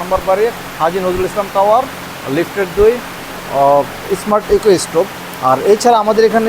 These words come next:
যে চুলাগুলো পাবেন সেটা হচ্ছে আপনার ফ্যামিলি ভার্সন, স্টেনলেস স্টিলের তৈরি, আর কমার্শিয়াল আছে এমএস এর তৈরি,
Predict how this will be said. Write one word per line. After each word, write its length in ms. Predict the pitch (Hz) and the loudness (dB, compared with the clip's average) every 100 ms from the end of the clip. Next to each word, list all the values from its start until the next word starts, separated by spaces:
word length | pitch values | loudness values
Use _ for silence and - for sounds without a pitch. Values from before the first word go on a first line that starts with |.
| 196 | 0
যে 60 | 196 | -2
চুলাগুলো 380 | 190 190 185 196 | 0 0 2 2
পাবেন 220 | 185 185 185 | 2 2 -2
সেটা 160 | 170 185 | 0 2
হচ্ছে 200 | 190 202 | 2 0
আপনার 200 | 190 202 190 | 0 0 2
ফ্যামিলি 300 | 185 190 190 | 2 2 2
ভার্সন, 340 | 190 - 240 269 - - - | 2 0 -2 -4 -12 -12 -6
স্টেনলেস 440 | 180 - 202 202 196 185 | -6 0 0 0 0 -4
স্টিলের 300 | - 196 185 | 0 0 4
তৈরি, 240 | 214 214 262 - - 139 | 4 6 2 -2 -10 0
আর 180 | 143 143 180 | 2 2 2
কমার্শিয়াল 480 | 190 196 - 208 196 | 0 0 2 2 4
আছে 260 | 165 - 214 - - - | 2 0 -4 -6 -10 0
এমএস 300 | 170 185 185 | 2 4 0
এর 80 | 208 - | -2 4
তৈরি, 240 | 214 208 | 4 4